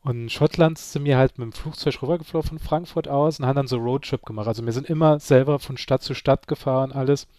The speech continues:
Und irgendwann waren wir da halt nochmal in Edinburgh. Und da hab ich dann gedacht, "Komm, nutz mal Lovo, vielleicht geht da irgendwie was." Äh, hab ich halt in Aberdeen hab ich das auch gemacht. Und dann mach ich so Lovo an und guck so aufs Handy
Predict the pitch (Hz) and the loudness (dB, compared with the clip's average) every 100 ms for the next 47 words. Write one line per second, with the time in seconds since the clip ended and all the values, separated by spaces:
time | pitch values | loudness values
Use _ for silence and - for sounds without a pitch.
0 | - - - - _ 123 120 123 - 147 | -20 -20 -20 -20 _ -2 -2 -6 0 0
1 | 156 147 135 135 123 113 120 127 120 117 | 2 2 2 0 2 2 0 -4 -8 -4
2 | 143 175 170 170 180 185 _ _ - - | -4 -2 0 2 2 -2 _ _ -20 -20
3 | _ _ - 147 135 131 131 - - 127 | _ _ 0 4 6 4 0 -6 2 4
4 | 127 147 147 127 123 - 135 143 135 - | 4 2 0 0 -2 0 -2 -2 -8 -14
5 | _ _ _ _ - 139 131 - 127 120 | _ _ _ _ -6 -4 -4 -4 -2 0
6 | 113 135 151 - 131 123 - 143 151 143 | 0 0 -2 -2 -4 -4 -2 -2 0 0
7 | 147 151 - 135 135 143 - - 147 117 | -2 -4 -6 -2 0 0 -2 -6 -4 0
8 | 117 117 - _ - - - 127 123 123 | 0 -2 -10 _ -20 -20 0 2 4 6
9 | 127 - 139 143 147 139 131 120 113 131 | 6 6 0 0 2 4 2 2 0 2
10 | 147 156 151 165 - - - - - 120 | 2 2 0 0 -2 -16 -20 -20 -4 0
11 | 127 135 131 131 113 123 131 123 151 180 | 2 0 -2 -4 -2 -4 -2 -2 -2 -6
12 | _ _ _ _ _ - 131 - 135 - | _ _ _ _ _ -10 -10 -8 -12 -6
13 | 139 123 - 123 139 151 170 | -6 -4 2 2 2 2 2